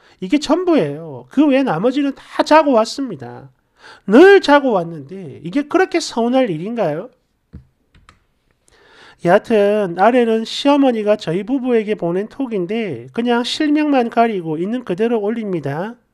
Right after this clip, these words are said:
꽁꽁이에게. 니들 여행 계획 아직 네 여동생한테는 얘기 안 했다. 네 여동생도 이직을 하고 싶어서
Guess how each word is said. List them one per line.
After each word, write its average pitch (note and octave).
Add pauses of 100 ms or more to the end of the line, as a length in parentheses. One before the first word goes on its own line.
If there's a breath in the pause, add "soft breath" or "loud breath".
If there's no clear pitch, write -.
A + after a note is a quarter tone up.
(1400)
꽁꽁이에게. G3 (1900 soft breath)
니들 C4
여행 A#3
계획 A#3 (200)
아직 A#3
네 A3
여동생한테는 A#3+
얘기 G#3
안 G#3
했다. C#3+ (300 soft breath)
네 A#3
여동생도 A#3+
이직을 C4
하고 G#3+
싶어서 D#3